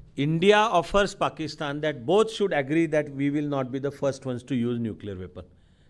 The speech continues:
That, of course, Pakistan is not ready to accept. Pakistan's counter offer is known as Comprehensive No War Pact, that two countries should sign a Comprehensive No War Pact.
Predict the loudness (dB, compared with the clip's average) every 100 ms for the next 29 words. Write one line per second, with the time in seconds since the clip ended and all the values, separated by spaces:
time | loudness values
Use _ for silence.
0 | 0 0 2 -2 -2 -2 0 -2 -2 -4
1 | -2 -2 -2 -4 -2 -2 -4 -4 -8 -8
2 | -12 -12 -16 _ _ _ -4 -2 -2 0
3 | 0 0 0 0 0 2 4 4 2 0
4 | -4 -6 -18 -6 -2 0 2 2 2 0
5 | -4 -20 -14 -4 -2 2 4 4 0 -4
6 | -4 -2 -2 -2 -4 -10 -14 -18 -20 -20
7 | _ _ _ -20 -20 -18 -8 -8 -4 -2
8 | 0 -2 0 0 -2 -2 -4 -2 -2 -2
9 | -4 -4 -6 -2 -4 -2 0 0 0 -2
10 | -2 0 0 0 -2 -8 -10